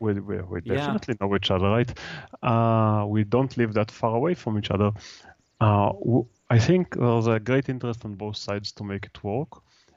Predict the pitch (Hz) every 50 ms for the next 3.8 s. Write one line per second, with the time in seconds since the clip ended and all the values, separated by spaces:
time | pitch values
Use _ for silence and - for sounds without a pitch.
0 | _ _ - 123 120 120 117 - 127 127 139 135 - - 135 123 123 - _ -
1 | - 123 110 107 107 107 - - - 135 - - - - - - 147 156 160 151
2 | 123 - 120 120 113 117 110 110 - - 110 107 107 110 - - 107 98 95 92
3 | 92 92 95 95 - - 69 - 113 87 85 85 85 82 82 87